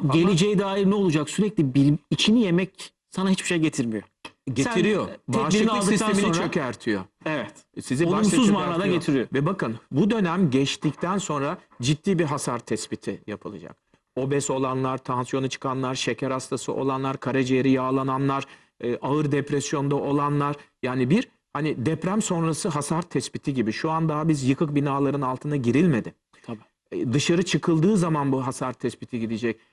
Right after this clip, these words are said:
Speaker 1: E, çok boşanmalarda artma eğilimi oluyormuş. E, tersi yani çok sıkıntılı bir de. Bir, bir gevşeyin, bir rahatlayın.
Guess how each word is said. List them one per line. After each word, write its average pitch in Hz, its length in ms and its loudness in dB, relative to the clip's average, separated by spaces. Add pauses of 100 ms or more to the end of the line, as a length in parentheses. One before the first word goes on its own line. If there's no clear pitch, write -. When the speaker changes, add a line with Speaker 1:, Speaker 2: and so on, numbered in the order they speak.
(160)
Speaker 1:
E, 120 420 -2
çok - 240 -4
boşanmalarda 135 880 -2
artma 123 400 -6
eğilimi 131 360 2
oluyormuş. 120 600 0 (300)
E, - 120 -4
tersi 147 400 0
yani 151 260 0 (200)
çok - 200 -6
sıkıntılı 175 540 -2
bir 127 40 2
de. 110 100 -2 (440)
Bir, 262 200 -2 (120)
bir 208 80 0
gevşeyin, 143 640 -2 (420)
bir 262 120 -2
rahatlayın. 110 540 -6